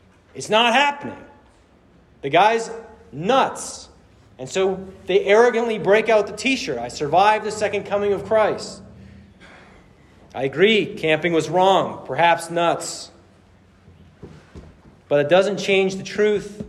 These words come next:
that Christ is going to return. It's as certain as anything else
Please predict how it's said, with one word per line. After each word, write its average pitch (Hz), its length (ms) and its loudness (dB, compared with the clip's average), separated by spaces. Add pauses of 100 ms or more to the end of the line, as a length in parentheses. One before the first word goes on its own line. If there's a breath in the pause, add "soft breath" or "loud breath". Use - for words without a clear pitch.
(200)
that 135 160 -6
Christ 175 300 2 (100)
is 220 320 0
going 196 340 4
to 190 160 -8
return. 160 600 -2 (2500)
It's 131 140 -6
as 156 120 0
certain 214 360 2
as 165 140 2
anything 202 380 2
else - 560 -2